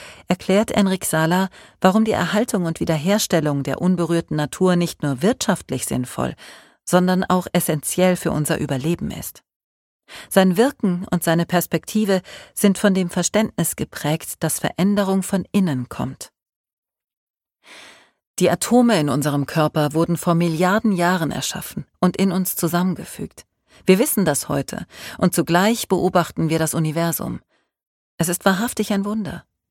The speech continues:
Wenn Sie das verstehen, dann verstehen Sie den Wandel, der bei Ihnen anfangen muss.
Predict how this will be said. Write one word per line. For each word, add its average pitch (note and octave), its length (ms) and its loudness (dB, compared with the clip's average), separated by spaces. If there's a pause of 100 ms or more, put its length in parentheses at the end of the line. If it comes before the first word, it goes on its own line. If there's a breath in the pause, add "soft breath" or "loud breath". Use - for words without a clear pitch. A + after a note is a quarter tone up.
(120)
Wenn D#3+ 100 0
Sie E3 140 -2
das C#4 260 0
verstehen, G#3 600 -4 (400)
dann F3 120 6
verstehen A3 460 2
Sie G3 100 0
den E3 240 0
Wandel, F#3+ 360 2 (260 loud breath)
der E3 80 4
bei E3 140 4
Ihnen D#3+ 340 0
anfangen C#3 480 -2
muss. - 320 -10